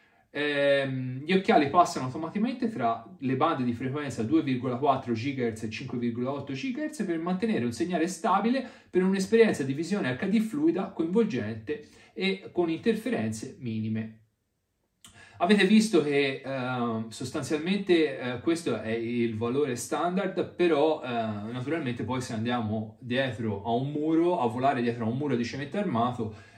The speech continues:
i, la qualità, ehm, in qualche modo peggiora. E D J I ha un sistema di gestione del focus mode veramente avanti.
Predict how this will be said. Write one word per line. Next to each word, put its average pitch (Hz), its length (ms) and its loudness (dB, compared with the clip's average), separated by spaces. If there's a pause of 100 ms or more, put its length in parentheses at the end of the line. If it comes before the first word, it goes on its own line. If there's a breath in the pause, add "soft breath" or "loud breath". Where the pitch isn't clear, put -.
i, 110 960 2 (100)
la 123 120 -4
qualità, 147 640 0
ehm, 98 560 -6
in 117 80 -12
qualche - 240 -2
modo 131 260 -2
peggiora. 110 680 0 (140 loud breath)
E 185 180 6
D 127 60 2
J 202 220 2
I 208 60 4
ha 214 280 4
un 139 220 -2
sistema 131 640 -2
di 120 80 -2
gestione 127 500 -2
del 110 140 -2
focus 185 420 -2
mode 185 420 2
veramente 120 800 -2
avanti. 110 800 -4